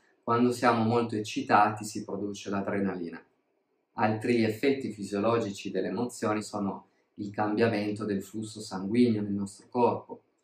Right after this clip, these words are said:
Quando abbiamo una reazione di lotta, il sangue viene spinto direttamente nelle nostre braccia, nei nostri arti, nelle nostre mani, proprio per combattere.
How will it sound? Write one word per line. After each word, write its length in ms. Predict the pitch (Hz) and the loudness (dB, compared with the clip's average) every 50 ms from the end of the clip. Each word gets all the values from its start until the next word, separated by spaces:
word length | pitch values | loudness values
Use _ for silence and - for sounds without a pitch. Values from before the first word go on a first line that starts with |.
| _ _ _ _ _ _ | _ _ _ _ _ _
Quando 360 | - 139 147 156 160 156 143 127 127 | 4 8 8 8 8 6 2 0 0
abbiamo 300 | 117 113 127 131 131 127 | 0 2 2 2 2 2
una 160 | 113 107 101 | 2 0 0
reazione 460 | 101 101 101 - - 123 120 120 110 | -2 -2 -4 -6 -6 -4 -2 -2 -2
di 80 | 104 104 | -4 -2
lotta, 580 | 107 104 113 - - - _ - - - - - _ _ _ _ - | -2 -2 -2 -2 -4 -8 _ -10 -10 -10 -10 -14 _ _ _ _ -6
il 140 | 127 131 | -6 -4
sangue 360 | - - 156 147 156 156 156 139 | 0 2 2 4 4 4 4 4
viene 300 | 120 113 110 110 110 107 | 4 4 2 2 2 0
spinto 760 | 110 - - - - - 139 147 160 160 160 156 - 160 135 | -4 -6 -10 -10 -8 -4 -2 0 0 -2 -2 -2 0 0 0
direttamente 1120 | 117 117 110 101 104 - - 110 110 107 104 104 107 107 107 104 127 123 127 123 - - _ - | 2 0 0 -2 -2 -4 -2 -2 -2 -2 -2 -2 -2 -4 -2 0 0 0 0 0 -4 -12 _ -8
nelle 220 | 110 104 101 101 | -4 -2 0 0
nostre 380 | 98 98 98 - - - 101 101 | 0 0 -2 -4 -6 -6 -4 -2
braccia, 480 | - 107 107 107 110 113 - - - | 2 4 4 4 4 2 -2 -4 -4
nei 160 | 107 104 104 104 | -4 -4 -4 -4
nostri 440 | 104 104 - - - - 104 104 | -6 -8 -10 -10 -8 -4 -2 0
arti, 380 | 107 104 101 101 - - - 107 | 2 2 2 0 -2 -4 -4 -4
nelle 220 | 107 107 110 104 | -4 -2 -2 -4
nostre 400 | 107 107 110 110 - - - 104 | -4 -4 -4 -6 -8 -8 -6 -4
mani, 600 | 101 110 123 135 - 101 101 107 117 131 - - - _ _ _ | 0 2 4 4 4 4 2 0 0 0 -2 -4 -10 _ _ _
proprio 240 | - 170 170 170 - | -6 -6 -4 -4 -2
per 220 | - 113 113 113 - | -2 -2 -2 -2 -2
combattere. 720 | - 117 113 110 107 107 - - - _ - - - - | -2 0 0 2 0 0 -2 -6 -12 _ -18 -18 -18 -18